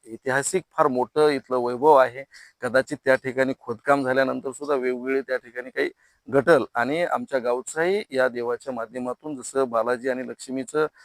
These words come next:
अ, धर्माच्या सांगण्याप्रमाणे किंवा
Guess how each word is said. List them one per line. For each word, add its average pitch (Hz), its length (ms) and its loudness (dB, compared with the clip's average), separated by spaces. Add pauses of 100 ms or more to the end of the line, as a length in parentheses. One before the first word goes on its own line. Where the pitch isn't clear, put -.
(260)
अ, 113 60 -2 (520)
धर्माच्या 131 800 2
सांगण्याप्रमाणे 131 840 -4
किंवा 160 380 -2